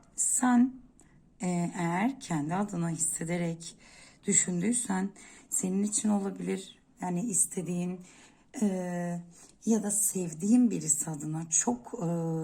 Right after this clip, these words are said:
net çıkmış doğurganlık, bereketlik anlamında bir figür var burada. Şimdi gelelim, e, tabii ki aydınlığa, ferahlığa. Aydınlık, ferahlık döneminde, e, istediğin hedefler için,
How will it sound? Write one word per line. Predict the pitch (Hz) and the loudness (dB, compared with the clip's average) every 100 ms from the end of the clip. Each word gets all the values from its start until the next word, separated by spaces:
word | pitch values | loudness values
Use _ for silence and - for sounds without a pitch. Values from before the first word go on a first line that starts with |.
| 165 | 2
net | 220 233 - | 2 2 -2
çıkmış | 185 - - 214 - - - - - - 202 | -4 -6 -4 -4 -4 -6 -12 -20 -20 -2 2
doğurganlık, | 180 185 175 180 180 180 180 - - | 4 2 -2 -4 -2 -4 -6 -14 -8
bereketlik | 175 165 160 180 - 196 - - | -4 -4 -4 -8 -4 -6 -6 -6
anlamında | 170 160 156 151 151 160 - - | -2 -2 -2 -2 -4 -6 -10 -8
bir | 185 180 | -8 -6
figür | - 151 156 | -10 -8 -6
var | 156 156 156 | -6 -8 -6
burada. | 160 165 226 294 - - - - - - - | -8 -2 -2 -2 -6 -16 -16 -16 -18 -18 -2
Şimdi | - 269 196 156 - - - - | 8 10 10 4 -4 -14 -16 2
gelelim, | 240 240 196 208 247 240 - | 6 6 6 6 4 2 -4
e, | 196 180 180 180 | -2 0 -2 -2
tabii | 220 170 | -2 -2
ki | - 202 | -4 -2
aydınlığa, | 175 160 165 175 220 | -2 -2 -2 0 0
ferahlığa. | - 180 170 143 160 151 - - - - - | -2 -2 -2 -2 -4 -6 -8 -16 -16 -16 -2
Aydınlık, | 294 247 208 214 208 | 4 4 4 2 2
ferahlık | 220 208 190 180 175 | 2 2 0 -4 -6
döneminde, | 196 180 175 170 214 226 - - - - | -2 0 0 0 2 0 -2 -16 -18 4
e, | 233 214 208 - | 6 6 4 2
istediğin | - - 208 214 | -2 -2 0 0
hedefler | 180 208 208 208 - 202 | 2 0 0 -2 0 -2
için, | 175 - 226 | 0 0 0